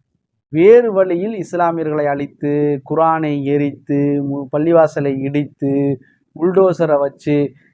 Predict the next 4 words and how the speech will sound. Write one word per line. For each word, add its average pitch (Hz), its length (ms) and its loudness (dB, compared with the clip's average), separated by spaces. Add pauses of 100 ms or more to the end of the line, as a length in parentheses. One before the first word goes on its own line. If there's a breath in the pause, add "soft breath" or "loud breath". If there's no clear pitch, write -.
(120)
இஸ்லாமியர்களுடைய 151 1000 0
வீடுகளை 156 420 0
பூராமே 147 640 -4
இடிச்சு, 143 800 -2